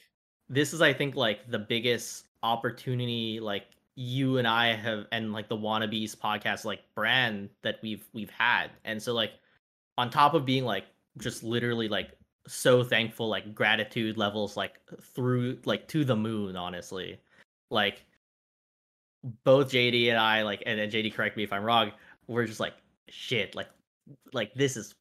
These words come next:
perfect. Like, we gotta, we did, we're opening up season three with, like, a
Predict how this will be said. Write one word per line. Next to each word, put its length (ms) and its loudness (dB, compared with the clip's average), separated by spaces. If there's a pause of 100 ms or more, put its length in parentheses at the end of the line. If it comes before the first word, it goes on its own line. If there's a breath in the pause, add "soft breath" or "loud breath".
perfect. 720 -2
Like, 200 -6
we 280 -4
gotta, 360 2
we 80 -6
did, 200 0
we're 260 -4
opening 520 0
up 160 -2
season 400 -4
three 320 -4
with, 180 -4
like, 180 -2
a 160 -10